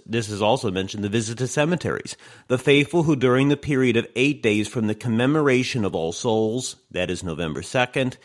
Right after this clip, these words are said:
inclusive, visit a cemetery in a spirit of piety and devotion and pray,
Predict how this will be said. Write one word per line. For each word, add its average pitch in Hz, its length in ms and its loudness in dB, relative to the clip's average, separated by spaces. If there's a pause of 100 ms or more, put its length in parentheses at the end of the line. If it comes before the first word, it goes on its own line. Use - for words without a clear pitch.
(260)
inclusive, 143 1040 2 (260)
visit 143 360 4
a 175 80 4
cemetery 131 840 2
in 120 120 -2
a 117 80 -2
spirit 131 440 0
of 113 120 -6
piety 156 560 2
and 147 80 0
devotion 107 560 0 (100)
and 143 240 -2
pray, 90 480 -2